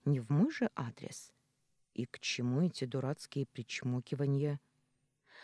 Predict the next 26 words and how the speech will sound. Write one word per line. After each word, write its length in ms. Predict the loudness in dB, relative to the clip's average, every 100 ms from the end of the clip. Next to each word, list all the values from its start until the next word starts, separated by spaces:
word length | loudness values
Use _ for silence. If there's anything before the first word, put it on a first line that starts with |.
| -14 -2
Джелла 440 | 0 4 4 2 0
укрепил 480 | -2 -2 -2 0 2
мундштук 640 | 4 2 -2 -2 -2 -2 0
на 220 | 2 2
расписной 560 | -2 -8 -10 -4 -2 0
глиняной 420 | -2 0 0 0
подставке 760 | -4 -8 -8 -6 -6 -4 -6 -6 -14 -10 -4
и 80 |
коротко 520 | -2 0 0 0 -6 -4
бросил 460 | -2 -2 -4 -8
в 40 | -8
сторону 520 | -6 -4 -2 0 -2
кокоса. 580 | -6 -10 -12 -10 -10 -12 _ _ _ -20 _ _
"Пока 380 | 2 2 4 0
все. 480 | 0 -8 0 0 0 -6 _
Если 500 | -6 0 0 0 -6
будет 360 | -4 -2 -4 -6
что-то 380 | -6 -6 -4 -6
стоящее, 760 | -6 0 0 0 -4 -4 -4 -2
ты 140 | -2
знаешь, 440 | -2 -2 -2 -4 -6
где 220 | -4 -2
меня 220 | 0 0
найти. 540 | 0 -2 -6 -4 -4 -4 _
Оставь 480 | -4 -4 -4 -6 -6
нас". 380 | -8 -8 -12 -18